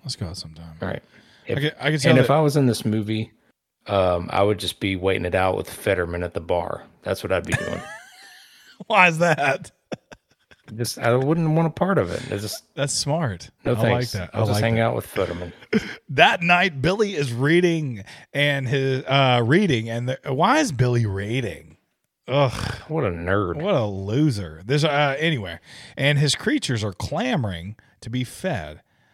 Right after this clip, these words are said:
Speaker 1: He looks over at the clock and he realizes it's eleven thirty-five. So Billy goes and gets the creatures some fried chicken. It's not fried chicken.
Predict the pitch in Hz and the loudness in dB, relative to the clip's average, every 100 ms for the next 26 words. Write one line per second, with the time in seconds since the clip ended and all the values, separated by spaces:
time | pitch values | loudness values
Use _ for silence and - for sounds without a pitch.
0 | _ - 104 110 113 104 92 80 76 - | _ -12 -8 -8 -6 -8 -6 -10 -12 -10
1 | 135 139 - 95 87 98 113 90 87 85 | -8 -8 -8 -12 -10 -8 -8 -8 -12 -14
2 | 87 - 85 90 104 107 113 110 120 117 | -14 -12 -8 -8 -8 -6 -4 -2 -2 -2
3 | 147 196 139 101 - - - - - 110 | -2 0 0 -2 -6 -18 -20 -10 -6 -2
4 | 135 208 196 156 151 156 139 117 131 - | 2 2 4 2 2 2 -2 -4 -6 -8
5 | 131 - 123 117 113 - 101 - 104 98 | -10 -4 -4 -4 -6 -6 -8 -8 -10 -8
6 | 98 98 - 117 - - 151 202 175 160 | -10 -8 -6 -6 -10 -10 -2 0 0 -4
7 | 165 - 78 78 - 98 | -4 -10 -12 -14 -18 -20